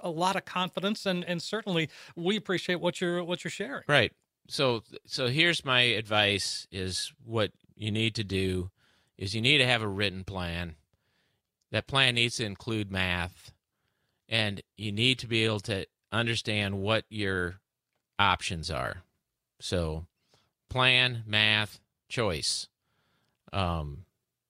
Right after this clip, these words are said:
Speaker 2: that fits you and what you need to get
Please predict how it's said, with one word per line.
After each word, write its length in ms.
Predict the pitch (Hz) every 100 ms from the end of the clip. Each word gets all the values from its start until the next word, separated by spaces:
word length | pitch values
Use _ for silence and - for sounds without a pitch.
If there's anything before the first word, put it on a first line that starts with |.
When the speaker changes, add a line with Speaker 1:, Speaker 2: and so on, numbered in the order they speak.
| _ _
Speaker 2:
that 160 | 98 95
fits 320 | - 117 -
you 460 | 123 143 139 131 123 -
and 160 | 101 101
what 300 | 107 101 -
you 160 | 113
need 400 | 113 110 101 107 _ _ _ _
to 100 | -
get 240 | 95 104